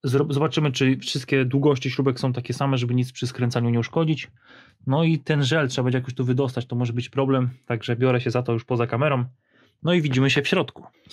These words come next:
No i powiem wam, są problemy, ponieważ to jest w głąb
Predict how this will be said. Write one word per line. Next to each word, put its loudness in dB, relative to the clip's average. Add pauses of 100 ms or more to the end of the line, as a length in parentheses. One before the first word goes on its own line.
(300)
No 0
i 0
powiem 2
wam, -2 (160)
są -2
problemy, 2 (260)
ponieważ -2
to 2
jest 2
w -4
głąb 2